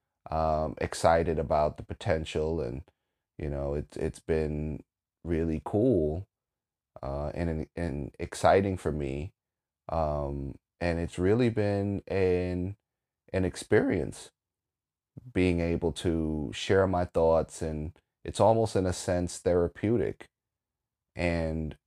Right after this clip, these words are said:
I've, you know, been able to, um, you know, ultimately get things off my chest and, you know, provide, hopefully provide,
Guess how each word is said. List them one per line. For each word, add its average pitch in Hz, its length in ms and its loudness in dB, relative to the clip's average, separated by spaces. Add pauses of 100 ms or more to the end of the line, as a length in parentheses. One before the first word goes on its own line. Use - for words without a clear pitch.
(300)
I've, 80 680 0
you 90 160 0
know, 80 160 -2
been 80 200 -2
able 82 340 -2
to, 78 540 -2 (1080)
um, 53 520 -6 (1080)
you 90 140 0
know, 69 260 -2
ultimately 87 640 2
get 95 340 4
things 87 240 0
off 87 240 2
my 80 160 -2
chest 101 560 0 (1120)
and, 85 680 0 (720)
you 101 140 2
know, 82 160 2
provide, 87 640 4
hopefully 92 640 2
provide, 82 680 2